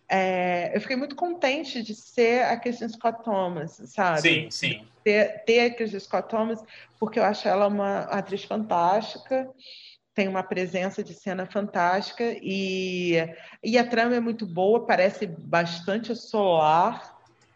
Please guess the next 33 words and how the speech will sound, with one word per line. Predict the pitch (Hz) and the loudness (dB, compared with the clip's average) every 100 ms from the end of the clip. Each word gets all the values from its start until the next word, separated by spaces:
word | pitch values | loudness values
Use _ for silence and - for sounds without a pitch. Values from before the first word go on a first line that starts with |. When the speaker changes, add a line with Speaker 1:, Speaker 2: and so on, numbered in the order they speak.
| _ _ _ - | _ _ _ -2
Speaker 1:
tem | 185 180 190 | 0 0 0
o | 196 | -2
maravilhoso | 190 185 185 165 185 175 175 | 0 2 2 0 -4 -2 0
Armie | 175 170 | 0 -2
Hammer, | 160 165 175 202 196 196 | -2 -2 0 0 0 -2
que | 175 | -8
tá | - 170 | 0 0
cada | 170 175 180 | 2 2 2
vez | 180 175 | 0 -6
melhor | 180 160 147 160 170 | -4 -2 0 0 0
como | 170 165 | -4 -2
ator. | 151 160 160 147 196 262 | -2 -4 -6 -2 -2 -4
Speaker 2:
Uhum. | - _ _ | -10 _ _
Speaker 1:
Então, | 160 156 135 165 165 165 170 175 170 170 165 170 - _ _ - | -8 -6 -2 0 0 0 0 0 0 -2 -4 -8 -18 _ _ -2
eu | 180 | 0
tô | 202 | 0
muito | 190 208 | -2 -4
curiosa | 247 240 190 180 208 240 294 370 - - _ _ _ - - | -2 4 6 8 6 4 0 -2 -6 -20 _ _ _ -20 -10
pra, | - 196 190 | 2 4 4
pra | 190 196 | 2 0
ver | 202 | 2
Rebeca. | 208 190 170 180 208 | 0 2 4 4 0
Então, | 226 208 | -2 -2
a | 196 | 0
minha | 208 | 0
recomendação | 208 220 208 208 208 254 240 | -2 -2 -2 -2 -2 0 0
é: | - - - - | 0 -12 -18 -8
gente, | 170 233 233 208 | -2 0 0 -2
vamos | 190 226 240 180 | -2 0 0 2
ver | 196 196 | 2 2
e | |
falar | 202 202 185 | 2 2 2
de, | 185 175 196 196 185 180 180 170 160 156 | 0 -6 -6 -4 -4 -4 -2 -2 -2 0